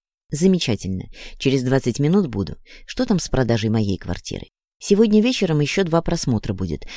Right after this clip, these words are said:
Как только найдется покупатель, я вам сообщу». «Хорошо». Я положил трубку. «Готовься, Ксюша. Будем жить по соседству. Я купил квартиру в ее районе, большую, просторную, светлую, в новом, недавно отстроенном доме».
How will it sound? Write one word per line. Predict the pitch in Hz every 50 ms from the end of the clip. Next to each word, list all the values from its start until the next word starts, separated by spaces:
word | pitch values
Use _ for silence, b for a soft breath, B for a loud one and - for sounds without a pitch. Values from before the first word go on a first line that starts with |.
| B B B
Как | - 147 - -
только | - 156 127 - - 117
найдется | 117 120 117 113 117 - - 110
покупатель, | - - - 180 - - 240 - 226 196
я | 165 165 165
вам | 156 156 143
сообщу». | - - 143 139 139 - - - - - _ _ _
«Хорошо». | _ - - 190 185 170 - - - - 87 - _ _ _ _ _
Я | - 110 110
положил | - - 107 107 101 104 104 98
трубку. | - - - 170 - - - 143 131 B B B B B
«Готовься, | - 120 147 165 - - 165 127 - - - -
Ксюша. | - - - 92 - - - - b b b -
Будем | 139 135 185 196 196 196 190
жить | 180 196 202 - -
по | 165
соседству. | - - 165 - - - 98 - - - - 69 B B B B B
Я | 110 113
купил | - 127 107 - 120 107
квартиру | - 107 117 110 - - 135 120 117
в | 107
ее | 117 113 117 123
районе, | 123 113 110 113 156 175 165 135 101
большую, | 92 110 117 113 - - - 170 175 180 156
просторную, | - - 117 117 - - - 147 165 165 147 135 123 117
светлую, | 113 - - 127 131 160 165 - 135 123 113 101
в | 107
новом, | 117 143 175 185 156 123 113
недавно | 113 113 110 147 156 160 151 147
отстроенном | 135 - - - 160 160 160 160 165 175 180 175
доме». | 110 95 85 67